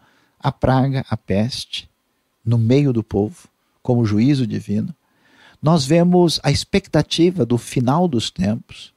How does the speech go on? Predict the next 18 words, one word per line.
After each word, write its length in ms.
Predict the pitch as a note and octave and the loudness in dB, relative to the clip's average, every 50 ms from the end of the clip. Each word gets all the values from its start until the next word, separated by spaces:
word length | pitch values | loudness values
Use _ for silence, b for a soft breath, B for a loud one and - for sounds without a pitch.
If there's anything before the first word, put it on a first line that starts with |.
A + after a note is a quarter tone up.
| _ _ | _ _
como 160 | - - G#2 | -6 -4 -4
aparece 500 | G#2+ - A2 G2+ G#2+ A2+ A2+ - - A2 | -2 0 0 0 2 0 0 -2 -4 -4
em 40 | G#2+ | -2
Lucas 420 | G#2+ B2 D3+ E3 - - A#2+ G#2+ | 2 2 2 2 0 -2 -2 0
vinte 240 | A2 A#2 A#2+ A#2 - | 0 -2 -2 -4 -4
e 60 | G2+ | -4
um, 160 | G#2 A#2+ B2 | -4 -4 -4
também 280 | - - F#2+ F2+ A#2 D3 | -4 -4 -2 0 0 0
no 120 | D3 D3 | -2 -2
Apro-, 320 | C#3 - - C3 B2+ - _ - | -4 -2 0 0 0 -2 _ -2
no 80 | A#2+ B2 | -2 -2
Apocalipse, 800 | - - C#3+ - - A#2 A2+ G2+ A#2+ - - - - - - _ b b b b b b b b b b b | 0 -2 -2 -2 -2 -4 -4 -4 -4 -6 -6 -10 -12 -12 -14 _ b b b b b b b b b b b
quando 400 | b - D3 D3+ D#3+ D#3 D3 C3 | b 2 2 2 2 2 2 2
essa 460 | B2+ C3 C#3 C#3+ - - - A#2+ - - | 4 4 2 2 0 -2 -2 -4 -4 -2
intervenção 1080 | - D3+ D#3+ E3 D#3 C#3 _ - D#3 D3+ D3 C3+ B2+ C3+ C3 B2+ A#2+ - - A#2+ B2 B2 | -2 -2 0 0 -2 -2 _ 2 2 2 2 2 2 0 0 0 -2 -2 0 0 0 0
divina 580 | A#2 A2 G#2 G2 F#2 G2 A2 A#2+ B2+ C#3+ D3 C#3 - | 0 -2 -2 -2 -2 0 0 0 0 -2 -2 -4 -4
envolve 960 | - B2+ C3 B2 A#2 A2 G2+ F2 F#2+ A#2 C3+ D3 D3+ C#3+ A2+ G2 F#2 F2 - _ _ _ _ _ _ _ _ _ _ _ _ | -4 -4 -4 -4 -4 -6 -6 -2 0 2 2 2 2 0 -2 -2 -4 -6 -6 _ _ _ _ _ _ _ _ _ _ _ _
doenças 1000 | - G#2+ A2+ A2+ A2 G#2+ A2 A2 A2+ - - - A#2 A2 G#2+ G2+ - - - | -6 -2 2 2 4 4 4 2 0 -2 -2 -2 -2 0 -2 -2 -4 -8 -12